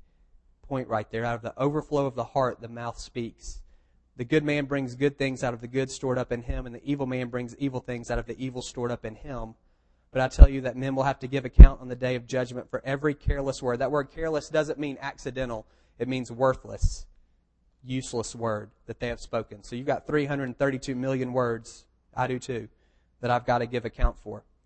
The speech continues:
"For by your words you will be acquitted, and by your words you will be condemned." So it's not just James, it's Jesus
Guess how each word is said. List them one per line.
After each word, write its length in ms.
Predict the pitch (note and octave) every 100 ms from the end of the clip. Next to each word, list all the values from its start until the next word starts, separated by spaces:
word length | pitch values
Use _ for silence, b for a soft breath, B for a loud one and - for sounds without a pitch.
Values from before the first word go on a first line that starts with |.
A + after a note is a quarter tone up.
| _ _ _
"For 100 | C3
by 200 | B2+ C3+
your 160 | D3+
words 380 | C#3 C#3 C#3+ C3+
you 100 | C3
will 100 | C3
be 140 | B2+ B2
acquitted, 420 | - C#3+ C3 A#2
and 100 | A#2
by 160 | B2+
your 160 | B2+ B2+
words 360 | A#2+ B2+ A#2 -
you 60 |
will 160 | A#2+ A#2+
be 140 | A#2+
condemned." 500 | A#2 - B2 A#2 A2+
So 120 | -
it's 120 | A#2+ -
not 180 | F3
just 220 | D#3+ D3+ -
James, 320 | D#3 C3+ A#2+
it's 160 | A2
Jesus 680 | - D#3 E3 B2 A2+ - -